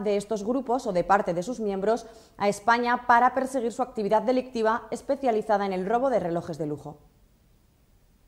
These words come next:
Desde el pasado uno de enero y hasta finales de junio,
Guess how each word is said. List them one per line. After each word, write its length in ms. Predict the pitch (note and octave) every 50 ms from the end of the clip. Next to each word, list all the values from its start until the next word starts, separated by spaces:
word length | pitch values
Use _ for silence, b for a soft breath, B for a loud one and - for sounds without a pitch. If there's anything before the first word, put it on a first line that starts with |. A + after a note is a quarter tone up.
| _ _ _ _ _ _ _ _ _ _ b b b b b b b b
Desde 220 | - A3+ G#3 A3
el 80 | G#3+ G#3+
pasado 400 | - G#3 G3+ - A3+ G#3 G#3+ G#3
uno 180 | G#3 G#3+ G3+
de 80 | G3 G#3
enero 200 | G#3 A3+ A3+ A#3
y 100 | A3 G3
hasta 240 | F#3+ F#3 - - G3
finales 420 | - G3 F#3 F#3 F#3 F#3 F#3 F3+
de 80 | F3+ F3+
junio, 440 | - - B3 B3+ A#3+ A3 G#3 A3+